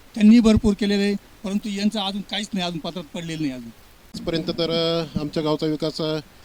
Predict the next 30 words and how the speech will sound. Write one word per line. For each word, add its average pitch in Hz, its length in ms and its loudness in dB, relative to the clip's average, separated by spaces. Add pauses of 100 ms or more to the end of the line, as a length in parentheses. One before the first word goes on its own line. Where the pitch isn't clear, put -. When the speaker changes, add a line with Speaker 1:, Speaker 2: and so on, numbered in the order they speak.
(140)
Speaker 2:
आदरणीय 143 400 2
ना-, 143 140 0
माजी 139 460 -2
महसूल 139 260 -2
मंत्री 127 240 -2
आमदार 131 240 -2
बाळासाहेब 127 440 -4
थोरात 127 140 -2 (460)
यांच्या 143 580 -2
माध्यमातून 135 640 -2
बऱ्यापैकी 135 520 -6
विकास 127 300 -4
झालेला 120 240 0
आहे 110 140 -4 (600)
आणि 135 180 -2
खरोखर 156 260 -2
त्यांचं 165 380 -4 (100)
कामही 165 400 0 (640)
एकदम 160 340 -2
चांगलं 170 340 0
आणि 165 260 0
सोज्वळ 156 460 -4
नेतृत्व 135 300 -4
आहे. 104 100 -4 (680)
पहिली 214 180 4
गोष्ट 214 260 6
म्हणजे, 190 280 4
अ, 127 340 -10 (520)
डिजिटल 175 320 4
उतारा, 131 280 0